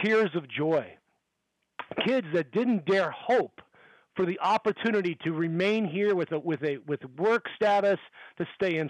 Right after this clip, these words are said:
school, to continue serving their communities, uh, to continue pursuing their dreams. They thought it was all over on Monday when that, when that opinion came out. And as they read it, uh, just the expression on their face, the, the joy, uh, I have to tell you, it, it,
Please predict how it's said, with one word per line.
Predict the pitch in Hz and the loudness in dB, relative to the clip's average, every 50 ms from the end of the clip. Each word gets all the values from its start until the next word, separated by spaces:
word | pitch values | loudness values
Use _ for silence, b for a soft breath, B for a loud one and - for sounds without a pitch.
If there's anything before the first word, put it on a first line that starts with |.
| - - | -6 -8
school, | - 196 220 214 214 208 208 202 | -4 0 2 4 4 4 4 4
to | - - | 2 0
continue | - - 151 131 175 202 190 170 - - | -6 -6 -4 -4 -2 -2 -2 -2 -2 -2
serving | 208 196 190 185 | 0 0 2 2
their | 170 165 156 | 0 0 -2
communities, | - - 180 185 202 208 202 196 196 202 202 196 190 - - B B B B B B B B | -4 -4 -2 0 0 0 0 0 0 0 0 0 -2 -4 -6 B B B B B B B B
uh, | 156 | -4
to | 135 151 | -2 -2
continue | - 170 165 185 208 196 190 | -4 -4 -2 -2 0 0 0
pursuing | - - 175 - 208 208 190 | 0 -2 -2 0 0 0 2
their | 180 175 160 | 0 -2 -2
dreams. | 139 165 208 214 208 180 151 - B B B B B B _ | -2 0 0 2 2 0 -2 -4 B B B B B B _
They | 214 277 339 311 | 0 0 0 2
thought | - 302 285 285 269 | 2 4 4 4 4
it | 214 160 | 4 2
was | 202 196 180 | 2 2 4
all | 208 220 233 226 - 208 | 4 4 4 4 4 2
over | 226 240 220 214 190 | 2 2 4 2 2
on | 170 165 156 | 2 2 0
Monday | 151 151 147 139 135 123 101 90 - _ _ _ _ _ | 0 0 0 -2 -4 -6 -6 -10 -14 _ _ _ _ _
when | - 170 175 | -4 -2 0
that, | 180 175 175 180 - | 0 0 -2 -2 -4
when | 175 170 170 | -2 -2 0
that | 180 175 | 0 -2
opinion | 160 - 190 233 254 220 180 | -2 -2 -2 -2 0 -2 -2
came | - - 170 160 156 | 0 -2 0 0 0
out. | 151 147 139 120 | 0 -2 -2 -2
And | 160 175 | -2 -2
as | 170 147 - | -2 -2 -2
they | 170 165 | -4 -4
read | 156 139 165 254 311 294 | -4 -2 0 0 2 2
it, | 180 135 - - _ B B B B B B B B B B | 0 -2 -4 -10 _ B B B B B B B B B B
uh, | 165 160 156 160 156 143 | -2 -2 -2 -2 -4 -2
just | - 233 226 - - | -2 -2 -2 0 -2
the | 220 | -2
expression | 185 - - - - - 226 240 262 - - 240 | -2 -4 -8 -14 -6 -2 0 0 0 0 0 2
on | 240 233 220 | 2 2 2
their | 214 208 180 | 2 0 0
face, | - - 208 214 202 185 170 - - - | 0 0 2 2 2 2 0 -4 -4 -4
the, | 180 165 147 _ _ | -4 -4 -4 _ _
the | 165 165 151 131 120 - | -6 -6 -6 -6 -6 -4
joy, | 185 226 247 247 226 190 160 120 - B B B B B B B B | -2 2 2 4 4 4 2 0 -2 B B B B B B B B
uh, | - 165 170 - | -4 -2 -2 0
I | 139 196 | 2 2
have | 302 320 - | 2 2 0
to | 202 | -2
tell | 185 - 220 233 220 190 | -2 2 2 4 4 4
you, | 175 | 2
it, | 156 139 160 196 226 185 - _ - | 0 0 0 -2 -2 -2 -8 _ -4
it, | 208 233 | -4 -4